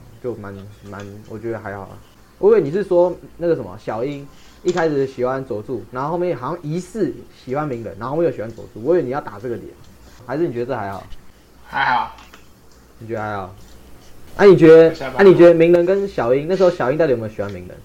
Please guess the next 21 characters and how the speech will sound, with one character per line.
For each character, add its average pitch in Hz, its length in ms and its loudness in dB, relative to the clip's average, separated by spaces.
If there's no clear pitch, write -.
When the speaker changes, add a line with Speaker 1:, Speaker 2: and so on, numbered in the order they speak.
Speaker 1:
你 107 140 -14
觉 101 140 -8
得 98 60 -6
有 92 100 -10
没 85 60 -14
有？ - 80 -16
Speaker 2:
嗯， 123 400 -14
我 117 120 -8
觉 113 140 -14
得 117 500 -8
小 113 260 -14
樱 147 100 -14
应 170 160 -16
该 160 160 -10
没 151 120 -12
有 123 100 -8
喜 113 160 -10
欢 104 120 -10
鸣 101 160 -10
人 87 80 -16
吧， - 160 -18